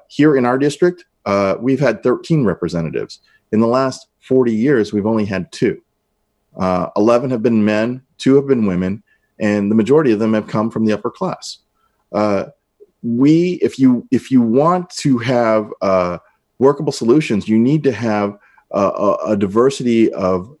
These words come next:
ideas, thoughts, and opinions, and that only comes with a diversity of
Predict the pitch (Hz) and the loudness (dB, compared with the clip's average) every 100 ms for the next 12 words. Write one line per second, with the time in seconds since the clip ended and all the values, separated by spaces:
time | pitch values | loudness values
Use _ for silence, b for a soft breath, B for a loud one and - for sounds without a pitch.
0 | - 95 92 113 120 - 101 104 123 104 | -6 -4 2 2 2 0 -2 -2 -2 0
1 | 101 165 160 85 87 - 107 104 104 117 | 2 0 0 -2 -6 -6 -2 -2 -2 -2
2 | 120 120 143 143 - 131 127 120 117 107 | -4 -4 0 0 -2 -2 -2 -2 0 2
3 | 110 107 107 92 98 92 - 101 - 101 | 2 0 -2 0 -2 -2 -2 -2 0 -2
4 | 95 | -2